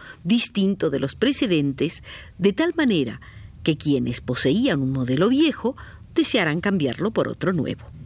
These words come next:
Esto es lo que se consideraba una buena gestión empresarial.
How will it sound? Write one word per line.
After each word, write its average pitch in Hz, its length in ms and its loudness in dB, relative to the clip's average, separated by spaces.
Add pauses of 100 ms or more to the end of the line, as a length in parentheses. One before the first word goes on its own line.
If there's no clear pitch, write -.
(760)
Esto 370 340 2
es 175 320 0
lo 151 280 0
que 135 100 -4
se 147 160 -2
consideraba 175 800 0
una 165 280 2
buena 196 460 2
gestión 131 640 -2
empresarial. 123 840 -4